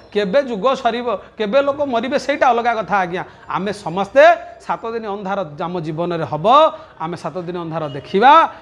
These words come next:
ଶୁଗାଳ କୁକୁର ରାବ ଶୁଣିବା, ତାପରେ ଆମେ ମରିବା। ଇଏ ହେଲା ଧାର୍ଯ୍ୟ କଥା। ମହାପୁରୁଷ ଏମିତି ଲେଖିଛନ୍ତି।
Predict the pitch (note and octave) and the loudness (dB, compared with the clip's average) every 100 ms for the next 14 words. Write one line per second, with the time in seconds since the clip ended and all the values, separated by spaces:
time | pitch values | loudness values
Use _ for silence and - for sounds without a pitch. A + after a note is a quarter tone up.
0 | - - F3 G#3 G3+ F3+ F3+ F3+ E3+ D#3+ | -18 -10 -6 -4 -4 -6 -6 -6 -4 -6
1 | D#3 - D#3+ F#3 B3+ D4 - - F3+ E3+ | -8 -8 -2 4 6 4 2 -8 -2 0
2 | E3 E3+ E3+ F#3+ D3+ C#3+ C#3 - C#4 C4 | 0 -6 -6 -8 -8 -10 -14 -6 0 2
3 | C#4 A3+ G3+ F3 G3 E3+ - D3+ - B3+ | 2 2 -2 0 -4 -4 -8 -12 -4 -4
4 | C#4 C4 B3+ D4 C#4 F#3+ D#3+ C#3 B2+ - | -2 -2 0 0 0 -2 -2 -12 -16 -18
5 | _ | _